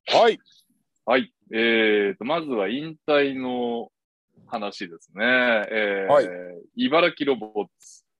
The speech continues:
Speaker 2: 楊選手が、
Speaker 1: うん。
Speaker 2: 楊天翼選手が今シーズン限りで現役引退ということで、
Speaker 1: うん。
Speaker 2: えーと、チームメイトにも、あの、最後まで言わず、引退することを言わずに、えー、シーズンを戦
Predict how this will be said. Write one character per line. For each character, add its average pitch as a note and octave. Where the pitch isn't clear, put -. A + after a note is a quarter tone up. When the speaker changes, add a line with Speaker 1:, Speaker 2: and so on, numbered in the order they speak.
Speaker 2:
楊 C#3
選 C#3+
手 F2
が、 E2
Speaker 1:
う F2
ん。 A#2+
Speaker 2:
楊 B2
天 A2+
翼 F#2+
選 F#2+
手 G2
が C3+
今 G2
シ G2
ー F2+
ズ F#2+
ン F#2
限 F#2
り G2
で C3
現 G#2
役 F2
引 E2+
退 F2+
と -
い A2+
う C#3+
こ A2
と G#2
で、 B2
Speaker 1:
う -
ん。 -
Speaker 2:
え B2+
ー A#2+
と、 A#2
チ -
ー G#3+
ム G#3+
メ G3+
イ -
ト G2
に E2
も、 D#2
あ G2
の、 F2
最 G2+
後 E2
ま E2
で D#2+
言 G2
わ G2+
ず、 F#2
引 F#2+
退 F2
す G#2+
る F#2+
こ F#2+
と E2+
を -
言 F2+
わ G#2
ず A2
に、 D#3
え F2
ー、 -
シ F#2+
ー E2
ズ E2
ン G2
を G#2+
戦 G2